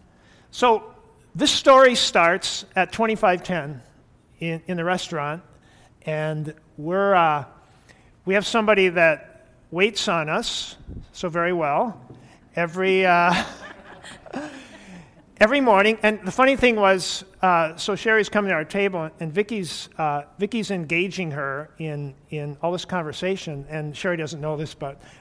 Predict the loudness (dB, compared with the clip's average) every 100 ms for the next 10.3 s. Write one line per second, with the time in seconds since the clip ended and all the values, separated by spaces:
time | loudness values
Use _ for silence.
0 | -10 -2 0 2 4 6 4 2 -2 -4
1 | -4 -4 -8 -14 -14 -10 -10 -10 -12 -14
2 | -12 -10 -8 -6 -6 -6 -8 -10 -10 -6
3 | -6 -6 -4 -2 0 0 -2 -4 -2 6
4 | 8 8 4 -8 -14 -8 4 10 10 10
5 | 4 -2 2 2 2 0 0 -2 -16 -20
6 | -20 -20 -12 -2 6 8 8 8 8 8
7 | 6 -2 -2 2 6 8 8 8 6 2
8 | -16 -18 -20 -18 -4 -2 4 8 10 12
9 | 10 8 6 8 8 4 0 -4 -2 2
10 | 2 2